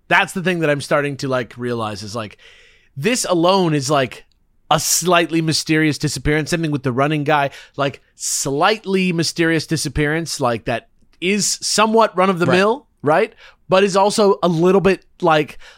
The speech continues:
Speaker 1: looking at the pictures, right? I'm a little surprised, right? Like,
Speaker 2: Mm-hmm.
Speaker 1: that makes me go, "Oh, wow, it's really, you can really see
Speaker 2: Yeah.
Speaker 1: far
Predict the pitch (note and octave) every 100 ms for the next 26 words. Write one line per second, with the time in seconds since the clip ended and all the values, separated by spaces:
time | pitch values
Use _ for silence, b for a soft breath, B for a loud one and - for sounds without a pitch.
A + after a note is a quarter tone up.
0 | - G3 A#3 A#3 G#3 E3+ A3 G#3+ A#3+ G3
1 | F#3+ A3 - D#3 D#3 D3+ D3+ E3+ G#3+ E3+
2 | E2 - B2 D3+ D3 C#3+ D3+ D3+ D3+ F3+
3 | E3 D#3 E3 A#3+ G#3 - F#3+ E3 C3+ C#3+
4 | D3+ D#3 D3+ D3+ D#3 E3+ E3 F#3+ G3+ G#3+
5 | A#2